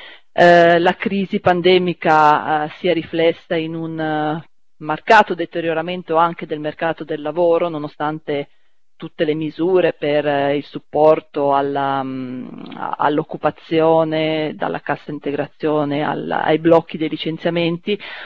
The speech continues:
una contrazione, un deterioramento del mercato del lavoro che è stato per alcuni aspetti, eh, più intenso della media nazionale.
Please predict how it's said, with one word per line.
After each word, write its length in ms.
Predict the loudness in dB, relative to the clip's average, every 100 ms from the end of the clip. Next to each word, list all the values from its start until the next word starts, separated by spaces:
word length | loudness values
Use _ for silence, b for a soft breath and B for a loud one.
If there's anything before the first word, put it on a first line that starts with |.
| B -10
una 180 | 0 2
contrazione, 800 | 4 4 4 0 2 4 6 4
un 220 | 2 -2
deterioramento 520 | -4 0 4 4 2
del 80 | 0
mercato 280 | 0 0 0
del 80 | 0
lavoro 320 | 2 4 2
che 100 | -2
è 20 |
stato 340 | -2 -2 -2 -6
per 160 | -4 -2
alcuni 300 | -2 -6 -8
aspetti, 600 | -2 -2 -2 -6 -8 -6
eh, 540 | -4 -2 -2 -2 -4 -6
più 140 | -6
intenso 420 | -4 2 2 2 -4
della 180 | -4
media 260 | -2 -4 -4
nazionale. 680 | -6 -6 4 6 6 4